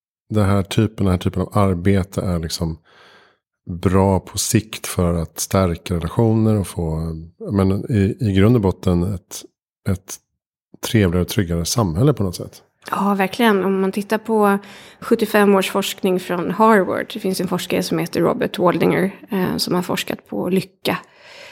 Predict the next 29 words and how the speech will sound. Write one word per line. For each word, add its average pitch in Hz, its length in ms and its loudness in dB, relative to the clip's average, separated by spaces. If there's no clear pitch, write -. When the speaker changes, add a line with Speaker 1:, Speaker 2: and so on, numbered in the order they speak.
Speaker 2:
Som 196 200 0
säger 185 380 0
att 175 100 -8
det 165 320 -2
är - 20 -10
kvaliteten 190 720 0
på 185 100 -4
våra 180 140 0
nära 180 280 0
relationer 202 840 0
som - 260 -6
är 165 180 -6
det - 100 -6
absolut - 340 -6
viktigaste. - 540 -10
Det 190 80 -6
är - 40 0
ju 185 100 -2
viktigare 202 460 2
än 175 160 2
social 180 400 -2
status 202 560 0
eller 165 220 -4
karriär, 190 1040 0
ehm, - 640 -14
och 185 80 -2
massa 160 220 -2
annat. - 440 -10
Ehm, - 540 -8